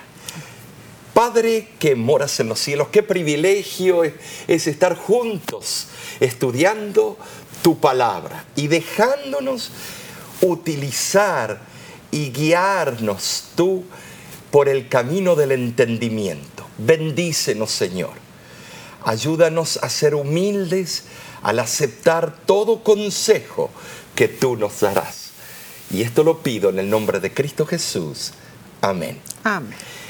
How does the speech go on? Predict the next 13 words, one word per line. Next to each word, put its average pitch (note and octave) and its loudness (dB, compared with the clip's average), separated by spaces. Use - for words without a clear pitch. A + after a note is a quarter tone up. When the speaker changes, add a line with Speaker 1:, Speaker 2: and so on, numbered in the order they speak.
Speaker 1:
El G3 2
texto A#3 2
de F#3 -4
esta F3 0
semana C#3+ 2
se C#3+ 0
encuentra D#3+ 4
en C3 0
Deuteronomio C3 4
capítulo D3+ 2
seis, G3 0
versículo C#3 2
cinco, - -4